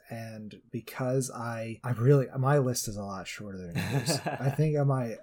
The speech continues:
Speaker 1: I, ha-, I definitely have a couple that you haven't watched that I watched
Speaker 2: Yeah.
Speaker 1: from this year. Like, uh, I just watched,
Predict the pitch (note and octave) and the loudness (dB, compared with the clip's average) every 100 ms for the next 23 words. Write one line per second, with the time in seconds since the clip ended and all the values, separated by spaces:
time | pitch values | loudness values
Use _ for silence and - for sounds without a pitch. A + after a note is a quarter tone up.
0 | - B2+ B2 C#3+ A#2 C3+ C#3 D#3+ D3 E3 | -8 -2 -2 -2 2 2 4 4 4 4
1 | B2 C#3 C3 C3 - C#3 C#3 B2+ A2+ G2+ | 4 4 4 2 2 0 2 0 -2 -6
2 | A#2 B2 B2 A#2 B2 C#3 C#3 D3 D3 - | -4 -2 -2 -2 -4 -4 -2 -2 -2 -6
3 | - C#3+ C#3+ D3 D3+ D3+ D#3 - - F#2+ | -8 -4 -2 -2 -2 -2 -4 -4 -4 -4
4 | D3+ D3+ C#3 - D#3 D#3 D3 _ _ _ | -2 -4 -6 -2 0 0 -2 _ _ _
5 | _ A#2+ B2 B2 B2+ A#2 A2 G#2+ A#2+ C#3 | _ -2 0 0 0 -2 -4 -2 0 0
6 | - C#3 C3 - - - | 2 0 0 -2 -10 -12